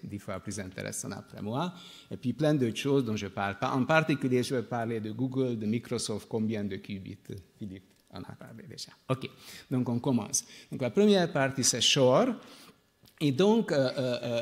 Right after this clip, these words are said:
euh, dans les traces de Shor, donc, il y a ce problème qui est un peu paradigmatique qu'on appelle le sous-groupe caché. De quoi parle-t-on ? Donc, il y a un groupe, donc un groupe, pensez entier modulo quinze,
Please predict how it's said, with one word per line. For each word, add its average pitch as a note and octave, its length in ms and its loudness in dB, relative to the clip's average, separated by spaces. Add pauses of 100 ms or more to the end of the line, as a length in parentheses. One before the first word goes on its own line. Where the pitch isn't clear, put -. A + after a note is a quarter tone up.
euh, B2 100 -4
dans A#2 220 -4
les G#2 220 -2
traces G3 360 4
de F3+ 80 2
Shor, E3 400 0
donc, D3 220 -2
il E3+ 60 0
y F#3 40 4
a E3 60 4
ce C#3+ 140 0
problème D3 460 0
qui F#3 100 -4
est C#3+ 120 -4
un C#3 80 0
peu C3+ 120 -2
paradigmatique C3 800 -2
qu'on B2+ 160 -2
appelle C3+ 380 0
le A#2 100 0
sous-groupe C3+ 560 0
caché. - 520 -4
De A2+ 60 -6
quoi C#3 320 0
parle-t-on ? G#2+ 520 -4
Donc, F#3 280 0
il E3 80 -2
y D3 100 2
a C3+ 60 4
un B2 100 0
groupe, B2+ 500 0 (160)
donc G#2 300 -10
un F#2+ 100 -8
groupe, A2 340 -6
pensez G2 400 -4 (300)
entier G2+ 380 -8
modulo G2 440 -10
quinze, F3 460 -2